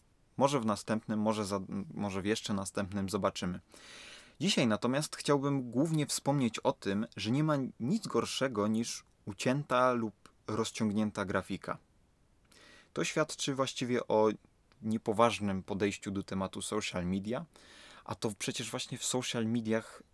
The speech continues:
my jako firma budujemy swój wizerunek. Tak więc jeżeli klient lub fan zobaczy rozciągniętą albo uciętą grafikę,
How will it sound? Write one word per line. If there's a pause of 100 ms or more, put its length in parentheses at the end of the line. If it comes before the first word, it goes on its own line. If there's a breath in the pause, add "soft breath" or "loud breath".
(220)
my
jako
firma
budujemy
swój
wizerunek. (480 loud breath)
Tak
więc
jeżeli (640)
klient
lub
fan
zobaczy
rozciągniętą
albo
uciętą
grafikę,